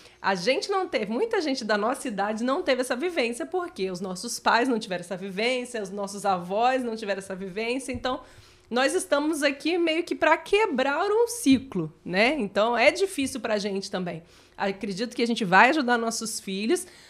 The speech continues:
mas a gente não vai chegar num ponto ideal por conta da nossa vivência,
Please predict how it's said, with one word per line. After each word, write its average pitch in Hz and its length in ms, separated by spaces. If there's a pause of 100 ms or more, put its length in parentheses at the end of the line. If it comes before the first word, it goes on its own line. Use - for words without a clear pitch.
(140)
mas 233 220
a 277 40
gente 277 240
não 269 420
vai 440 140
chegar 285 320
num 339 220
ponto 311 420
ideal 320 800 (140)
por 359 200
conta 294 240
da 302 120
nossa 330 280
vivência, 330 720